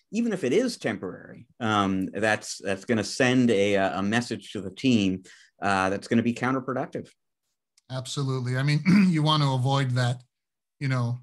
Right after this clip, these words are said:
Speaker 2: "Don't do as I do, do as I say" kind of environment, right? That, you know, sometimes we see out there. I mean, it, you know, you've got to lead, and you've got to lead from the front, <laughs> not from, from behind, right? So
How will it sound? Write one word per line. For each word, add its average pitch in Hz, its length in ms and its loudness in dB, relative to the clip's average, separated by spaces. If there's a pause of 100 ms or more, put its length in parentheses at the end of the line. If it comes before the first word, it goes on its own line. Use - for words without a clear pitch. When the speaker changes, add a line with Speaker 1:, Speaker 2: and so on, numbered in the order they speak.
Speaker 2:
"Don't 151 240 0
do 147 160 4
as 135 160 0
I 135 140 2
do, 123 180 0
do 131 220 -2
as 123 120 -2
I 117 120 -6
say" 127 300 -4
kind 123 340 -4
of 113 120 -10 (300)
environment, 131 720 0
right? 123 300 -2
That, 113 160 -8 (420)
you 139 80 -6
know, 127 200 0
sometimes 139 500 -2
we 156 80 0
see 175 240 -2
out 170 200 -2
there. 113 140 -6
I 113 40 -6
mean, 113 220 -6
it, 127 140 -6
you 127 100 -2
know, 120 80 -2
you've 143 320 0
got 156 260 0
to 170 80 -2
lead, 170 420 -2 (360)
and 135 140 -2
you've 131 180 0
got 139 200 2
to 160 60 -2
lead 165 420 0
from 165 280 0
the 170 80 0
front, 170 500 -2
<laughs> - 40 -2
not 135 280 -2
from, 151 440 2
from 135 260 -2
behind, 160 520 -2
right? 127 320 -4
So 123 360 -4